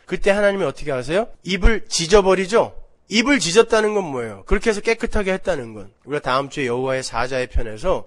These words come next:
제가 그런 모습들을 쭉 설명을 해드릴 텐데, 선지서들을 통해서. 입에서 나오는 것들이 더럽다 그랬을 때 그 마음 안이 전부, 그 마음이, 그 사람의 속이 전부 더러운 것이다 라는 그런 의미였죠.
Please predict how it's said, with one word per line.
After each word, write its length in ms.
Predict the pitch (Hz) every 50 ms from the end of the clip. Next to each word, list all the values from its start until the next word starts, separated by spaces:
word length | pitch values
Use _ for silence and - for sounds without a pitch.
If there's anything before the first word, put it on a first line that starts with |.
| _ _
제가 160 | - 117 117
그런 240 | 113 - 131 131 123
모습들을 440 | 117 110 110 - - - 120 120
쭉 180 | - - - 151
설명을 380 | - 180 180 170 151 143 131 139
해드릴 240 | 156 151 139 127
텐데, 440 | - - 127 117 107 101 104 107 151 -
선지서들을 600 | - - 190 180 165 143 - 127 110 107 104 98
통해서. 420 | - - 139 101 98 - - - - - _ _ _ _
입에서 440 | - 175 196 190 220 220 220 240 226 202
나오는 520 | 156 139 135 139 151 185 214 233 233 233
것들이 380 | 226 220 220 - 226 208 208 -
더럽다 720 | - 143 147 175 170 - - 196 180 160 135 113 98 -
그랬을 360 | - 165 170 165 - - 156 -
때 420 | - 180 196 208 156 120 101 90 _
그 120 | - - 208
마음 600 | 226 208 156 143 135 139 160 185 208 214 214 214
안이 400 | 196 190 196 202 214 214 208 -
전부, 680 | - - - - - 196 202 226 214 190 156 123 107
그 140 | - - 196
마음이, 680 | 214 - 202 160 131 120 143 165 175 175 156 123 104 -
그 80 | - 160
사람의 360 | 147 202 196 196 196 202 196
속이 340 | 196 - 233 214 202 220 233
전부 380 | - - - 170 202 196 226 -
더러운 640 | - 123 120 135 160 180 208 220 226 233 233 226 220
것이다 680 | 202 202 196 - - - - 196 180 156 127 110 107 120
라는 200 | 156 175 190 185
그런 280 | - 180 180 208 214 190
의미였죠. 640 | 160 170 170 160 135 123 - - 220 196 131 104